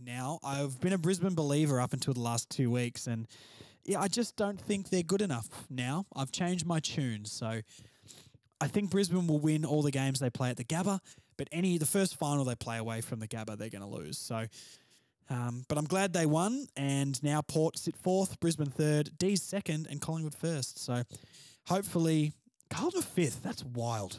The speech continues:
Um, that's insane. This ladder from fifth all the way down to, like, four-, fourteenth, maybe fifteenth, is so close. What a crazy season. Even the Hawks are plucky.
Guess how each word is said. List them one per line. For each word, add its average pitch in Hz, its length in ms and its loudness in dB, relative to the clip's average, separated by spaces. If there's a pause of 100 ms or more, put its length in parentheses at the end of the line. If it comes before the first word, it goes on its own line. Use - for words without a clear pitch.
(140)
Um, 131 380 -2 (720)
that's 196 200 -2
insane. 127 380 -6
This 202 160 2
ladder 220 300 2 (380)
from 202 220 2
fifth - 500 0 (260)
all 214 200 4
the 233 80 4
way 208 220 4
down 135 460 0
to, 131 160 -2
like, 117 400 -4 (1080)
four-, 156 380 -2
fourteenth, 202 760 2
maybe 156 340 2
fifteenth, 202 640 2
is 147 160 0
so 180 320 2
close. - 580 -6 (120)
What 220 200 0
a 220 60 0
crazy 143 480 2
season. 117 420 -6
Even 214 200 0
the 220 60 0
Hawks 143 360 -2
are 123 40 -6
plucky. 120 460 -10